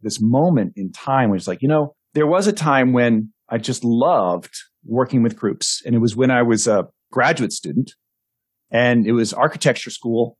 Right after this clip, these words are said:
and we were in studio, and we got to be in there, and we were creating. And I just, I got to be the teacher, the professor." I was like, "Oh, tell me about professor and teacher."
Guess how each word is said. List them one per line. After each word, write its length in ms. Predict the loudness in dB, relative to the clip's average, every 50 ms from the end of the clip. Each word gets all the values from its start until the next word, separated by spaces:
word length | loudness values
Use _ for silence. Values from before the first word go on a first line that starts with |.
| _ _ -4
and 220 | -2 0 0 2 2
we 80 | 2
were 80 | 0 0
in 80 | 0 -2
studio, 460 | -2 -2 0 0 0 0 -2 -6 -6 -10 -18 _ _ _ _ _ _ _ _ -4
and 100 | -2 0
we 80 | 0
got 160 | 0 0 -2
to 60 | -2 -2
be 200 | 0 0 2 2
in 120 | 2 2
there, 160 | 2 2 2
and 100 | 0 0 -2
we 60 | -2
were 120 | -4 -6 -8
creating. 880 | -10 -8 -6 -6 -4 -2 0 2 2 2 2 2 2 2 0 -2 -4 -8 _ _ _ -10
And 100 | -6 -4
I 40 | -4
just, 220 | -4 -4 -6 -8 -6
I 60 | -4
got 160 | -2 -2 -2
to 60 | 0
be 180 | 0 0 0 0
the 100 | -4 -16 _ -6
teacher, 480 | -4 -2 0 0 0 0 -2 -8 -10 -12 _ _ _ _ _ _ _ _ -12
the 60 | -12 -10
professor." 760 | -8 -8 -10 -6 -2 0 0 2 0 -2 -4 -6 -10 -14 _ _ _ _ _ _ -6
I 20 |
was 80 | -4 -2
like, 140 | -2 -2 -2
"Oh, 420 | 0 0 0 0 -2 -4 -8 -14 _ _ _ _ _ _ _ _ _ -4
tell 140 | 0 2
me 80 | 2 2
about 280 | 2 2 2 0 0 -2
professor 460 | -4 -4 0 0 -2 -2 -2 -2 -2
and 120 | -2 -2
teacher." 420 | -2 -2 -2 -2 -4 -6 -12 -14